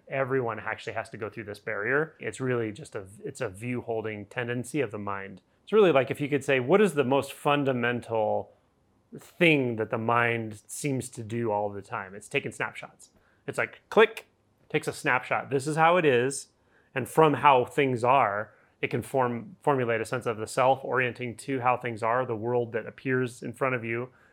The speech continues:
And then it, then it seems to know what to do from there, like, has a strategy, it has an orientation, it has a goal,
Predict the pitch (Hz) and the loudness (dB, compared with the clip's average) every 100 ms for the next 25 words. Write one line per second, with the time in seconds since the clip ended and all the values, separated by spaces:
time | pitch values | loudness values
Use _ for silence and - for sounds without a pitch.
0 | _ 131 123 123 - 147 135 127 151 131 | _ -4 -4 -4 -6 -2 -2 -2 -2 -2
1 | - 120 113 110 - 110 117 - 110 107 | -2 -2 0 -2 -6 -6 -6 -6 -10 -8
2 | 98 95 101 101 107 98 - - 107 107 | -8 -8 -10 -8 -8 -10 -10 -2 -2 -2
3 | 107 107 104 107 104 98 98 98 113 104 | -6 -8 -6 -8 -8 -10 -12 -10 -10 -10
4 | 117 104 107 104 107 104 104 104 | -12 -10 -10 -8 -6 -6 -6 -10